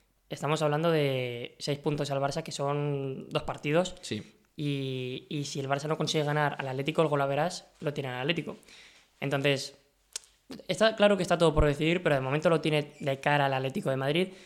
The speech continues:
Speaker 1: Y sigo manteniendo lo que, lo que he dicho antes. El, la Liga la pierde el Atlético si
Speaker 2: Sí.
Speaker 1: la gana otro equipo. También, obviamente, hay,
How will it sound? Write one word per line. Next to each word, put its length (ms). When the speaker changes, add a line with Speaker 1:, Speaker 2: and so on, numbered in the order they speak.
Speaker 1:
Y 100
sigo 220
manteniendo 480
lo 120
que, 760
lo 140
que 100
he 20
dicho 180
antes. 400
El, 440
la 100
Liga 180
la 120
pierde 200
el 40
Atlético 640
si 180
Speaker 2:
Sí. 40
Speaker 1:
la 100
gana 180
otro 180
equipo. 220
También, 320
obviamente, 320
hay, 160